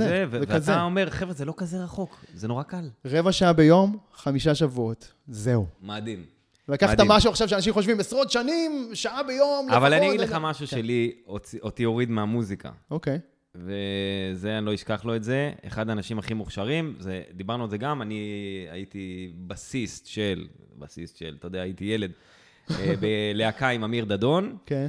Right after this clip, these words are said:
Speaker 1: ואמיר דדון, אני ניגנתי גיטרה, נגיד, איזה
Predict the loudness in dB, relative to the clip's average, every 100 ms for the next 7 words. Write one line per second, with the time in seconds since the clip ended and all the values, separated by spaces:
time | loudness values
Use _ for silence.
0 | -6 -8 -6 -4 -4 -6 -4 -4 -6 -8
1 | -10 -10 -10 -10 -10 -14 -10 -8 -6 -8
2 | -8 -8 -10 -10 -12 -12 -12 -12 -12 -12